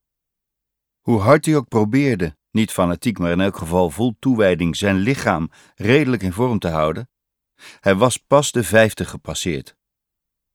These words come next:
Ook dat was iets waarmee rekening moest worden gehouden, al mocht er niet over gepiekerd worden. En bij elke centimeter die hij zwoegend opschoot, moest hij er helemaal niet aan denken.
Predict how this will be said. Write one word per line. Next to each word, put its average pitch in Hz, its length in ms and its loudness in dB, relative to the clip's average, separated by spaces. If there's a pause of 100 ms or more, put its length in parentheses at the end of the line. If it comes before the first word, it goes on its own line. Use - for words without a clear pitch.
(160)
Ook 120 200 0
dat 135 180 2
was 92 180 0
iets 95 140 -4
waarmee 104 260 2
rekening 92 400 0
moest 78 160 -6
worden 80 240 -6
gehouden, 76 460 -8 (600)
al 85 200 2
mocht 90 260 -2
er 87 80 0
niet 90 180 -4
over 87 220 -2
gepiekerd 85 420 -10
worden. 71 340 -12 (680)
En 117 120 2
bij 117 100 6
elke 139 260 4
centimeter 123 640 0
die 110 100 0
hij 87 120 0
zwoegend 113 360 -4
opschoot, 98 500 -4
moest 95 200 -6
hij 87 80 -6
er 82 80 -4
helemaal 82 380 -2
niet 95 240 -4
aan 98 100 0
denken. 78 360 -6